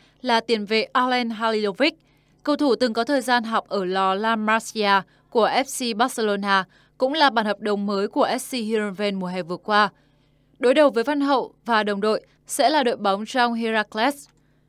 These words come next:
Hiện tại, đội trẻ của câu lạc bộ Heracles đang đứng ở vị trí thứ tám với bốn điểm sau bốn vòng đấu. Phong độ của họ không tốt khi đã phải chịu tới hai thất bại từ đầu mùa giải. Chuyến làm khách đến sân của Heerenveen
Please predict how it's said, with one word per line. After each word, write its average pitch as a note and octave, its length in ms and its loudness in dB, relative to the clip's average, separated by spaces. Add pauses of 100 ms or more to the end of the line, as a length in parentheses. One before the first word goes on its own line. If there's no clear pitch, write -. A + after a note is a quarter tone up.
(340)
Hiện C#4+ 220 2
tại, C4 180 6
đội A#3+ 180 4
trẻ A3 240 2
của A3 180 -2
câu C4 160 0
lạc G#3 120 0
bộ G3 220 0
Heracles A3+ 760 -2
đang A3+ 240 -4
đứng G3+ 200 -2
ở B3 120 -2
vị F3 120 -8
trí G3+ 220 -4
thứ G#3 120 -4
tám G3+ 400 -2 (160)
với A3+ 160 0
bốn G#3 260 0
điểm A#3 280 0
sau G#3 260 -8
bốn F#3+ 160 -4
vòng A3+ 160 -2
đấu. F#3+ 320 0 (400)
Phong E4 180 0
độ A3+ 120 6
của G3 160 -2
họ G3 220 2
không - 240 -10
tốt D#4+ 180 2 (280)
khi D#4 240 -4
đã B3+ 160 0
phải G#3 180 0
chịu G#3+ 220 -6
tới G#3+ 140 -6
hai B3+ 180 -6
thất C4+ 160 -8
bại B3 220 0
từ G3+ 160 -4
đầu F#3+ 120 -4
mùa F#3 120 -6
giải. G3 300 -2 (480)
Chuyến C4+ 180 4
làm D4+ 120 2
khách E4+ 220 -6
đến A3 160 -2
sân B3 300 -6
của F#3+ 160 -2
Heerenveen G#3+ 540 0